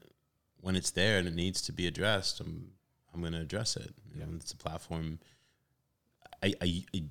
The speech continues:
Speaker 1: not for me, but for, for, f-, to hopefully a-, affect what the future can look like. I don't have any delusions that, like, everyone suddenly is just gonna wake up and everything's gonna change, but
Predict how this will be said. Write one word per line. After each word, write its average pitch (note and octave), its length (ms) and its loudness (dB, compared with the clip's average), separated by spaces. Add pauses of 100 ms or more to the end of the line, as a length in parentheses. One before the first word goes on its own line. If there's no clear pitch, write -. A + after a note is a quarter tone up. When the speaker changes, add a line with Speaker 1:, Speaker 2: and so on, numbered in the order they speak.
(200)
Speaker 1:
not G#2 260 4
for A#2 140 6
me, F#2 460 8
but E2+ 140 0
for, E2 520 0 (580)
for, E2+ 300 -2
f-, - 280 -10 (300)
to - 80 -10
hopefully E2+ 640 2 (140)
a-, - 80 -8 (200)
affect - 580 -2 (880)
what D#2 200 0
the - 60 -6
future - 380 -4
can - 200 -8
look - 240 -10
like. - 120 -16 (220)
I G2 120 6
don't F#2+ 160 8
have E2 160 6
any D2+ 420 2 (500)
delusions D#2+ 680 0
that, - 180 -6
like, C2+ 220 -10
everyone C#2+ 340 -4
suddenly C#2+ 300 -6
is C2 80 -6
just - 140 -4
gonna C#2 140 -4
wake C2 280 -4
up C2+ 160 -8
and B1 80 -8
everything's A#1 360 -8
gonna - 180 -10
change, C2 520 -4
but - 200 -12